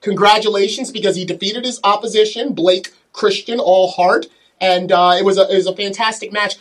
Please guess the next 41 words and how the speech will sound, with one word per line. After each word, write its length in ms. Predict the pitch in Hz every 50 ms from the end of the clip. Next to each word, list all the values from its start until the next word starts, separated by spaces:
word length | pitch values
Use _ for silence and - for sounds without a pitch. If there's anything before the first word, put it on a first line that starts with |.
| _ _ _ _
I 200 | - 214 262 311
want 140 | 339 330 262
to 60 | 208
shout 320 | - - - 165 151 147 139
out, 220 | 139 131 131 127 -
it 60 | 175
was 120 | 175 160 165
a 60 | 160
best 320 | 147 175 196 190 - -
two 160 | - 247 240 226
out 100 | 220 202
of 100 | 190 -
three 200 | 202 190 175 170
falls 320 | - 175 170 170 165 165
match. 320 | 147 135 - - - -
Leo, 400 | 156 170 185 214 196 180 160 160
since 280 | 156 156 - 165 160 -
coming 280 | - 190 175 160 151 147
back 240 | - 147 - -
to 100 | - 185
the 120 | 160 143 139
Indies, 680 | - 165 190 202 202 156 131 127 127 139 165 - - _ _ _ _
had 140 | - 185
already, 540 | 185 185 202 196 190 175 175 170 160 147 - _ _ 165
uh, 240 | 165 147 139 131 - _ _ -
accumulated 680 | 151 - - - 269 254 240 202 170 160 147 147 -
quite 200 | - - 302 262
a 60 | -
few 140 | - 208 180
losses. 720 | 156 147 156 156 156 160 156 - - - _ - - -
And 140 | 156 143 147
I 40 | 147
remember 340 | 156 160 165 170 165 165 156
I 100 | 151 151
spoke 320 | - - - 247 - -
to 100 | - 165
him 80 | 156 151
and 60 | 147
he 80 | 151
was 120 | 147 143 -
like, 200 | 143 143 139